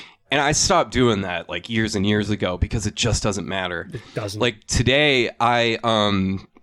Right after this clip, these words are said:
Speaker 1: have a video that posted about this god-awful game called Tecmo Secret of the Stars. It's an R P G that nobody talks about for a reason. It's
Speaker 2: <laughs>
Speaker 1: really bad. And, um, it's one of those old R P Gs where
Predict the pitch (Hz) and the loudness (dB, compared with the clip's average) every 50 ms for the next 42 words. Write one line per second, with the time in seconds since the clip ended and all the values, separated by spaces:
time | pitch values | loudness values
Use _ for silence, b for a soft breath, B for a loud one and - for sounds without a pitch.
0 | _ _ _ _ - - - 117 110 110 110 104 - - 107 104 98 101 131 135 | _ _ _ _ -8 -4 -2 0 0 0 0 -2 -4 -4 -6 -6 -2 -2 -2 0
1 | 127 110 101 98 98 92 98 92 - - 107 101 - - - 107 98 87 - 104 | 2 2 0 0 0 -2 -4 -4 -2 0 0 0 -2 -2 -2 -2 -2 0 -2 0
2 | 98 95 90 - - 95 92 90 92 - - - - 95 92 - 139 123 135 139 | 0 0 -2 -4 -6 -6 -6 -6 -6 -10 -10 -16 -18 -18 -4 -2 0 2 2 2
3 | 135 123 117 - 123 110 104 107 104 101 95 - 110 98 90 - - 101 - 110 | 2 2 2 2 0 0 0 0 0 0 0 0 -2 -2 0 0 -2 0 0 -2
4 | 101 95 - - 117 110 107 95 98 87 87 - - 127 123 113 95 92 92 92 | -2 -2 -2 -4 -2 -2 -2 -4 -4 -6 -6 -4 0 2 2 2 2 0 -2 -4
5 | - - - 110 - - - - 117 120 117 - 120 110 107 101 110 110 104 104 | -6 -8 -6 -6 -6 -6 -4 -2 -2 2 2 2 0 0 -2 -2 0 2 2 0
6 | 92 85 92 92 95 - 98 120 123 123 110 - 123 120 117 - 113 107 101 - | 0 0 -2 -2 -2 0 -2 -2 0 -2 -2 0 0 0 0 0 -2 -2 -2 -2
7 | - - - 123 117 120 113 113 113 107 92 107 117 123 110 98 87 87 87 - | -4 -6 -2 0 2 2 2 2 0 0 0 0 0 0 0 0 -2 -4 -4 -2
8 | 143 123 117 - - 120 110 98 87 101 101 - 98 92 107 120 123 117 107 104 | 0 0 0 0 0 0 0 0 -2 0 0 0 0 2 0 2 2 2 2 0
9 | - 107 107 101 98 90 85 82 98 B B B B B B B B B B B | 0 0 0 0 0 -2 -2 -4 -6 B B B B B B B B B B B
10 | B B - 117 113 113 110 107 107 107 113 - - 110 107 107 104 110 110 110 | B B 0 0 2 4 4 4 2 0 -2 -2 0 2 2 4 2 2 2 4
11 | - 160 156 147 139 123 107 - - 113 113 123 123 127 127 131 123 127 117 120 | 4 4 4 4 2 0 0 -2 -2 2 4 6 6 6 6 4 2 0 0 0
12 | 127 123 - 120 123 117 110 123 127 127 127 123 113 120 113 110 104 101 101 98 | 0 2 0 0 0 -2 0 0 2 2 2 0 -2 -2 0 2 2 2 2 0
13 | 92 87 - | -2 -4 -8